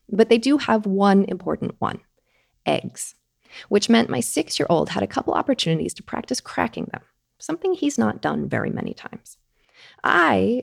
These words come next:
have cracked a lot of eggs. With the cooking and baking I've done,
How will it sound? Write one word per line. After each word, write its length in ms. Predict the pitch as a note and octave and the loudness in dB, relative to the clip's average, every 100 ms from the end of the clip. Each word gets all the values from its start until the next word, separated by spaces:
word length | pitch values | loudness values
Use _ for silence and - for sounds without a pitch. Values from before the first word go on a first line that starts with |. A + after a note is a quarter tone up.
| B3+ | -4
have 160 | G3+ | -6
cracked 380 | G3+ F3 D#3+ - - | -4 -2 -2 -4 -2
a 100 | F3 | 0
lot 340 | F3 D#3 - | 0 -2 -8
of 140 | - D#3+ - | -6 -6 -6
eggs. 440 | - - - - _ _ - - - | -10 -12 -20 -20 _ _ -20 -18 0
With 320 | G#3 G#3 G3+ | 6 6 4
the 80 | G3+ | -4
cooking 460 | - C#4 C4 A#3+ A3+ | -2 2 4 4 4
and 200 | F3 E3 | 0 2
baking 420 | G#3+ - G3 G3 | 2 2 0 0
I've 200 | - G3 | -4 -6
done, 380 | F3+ - - - | -4 -4 -4 -8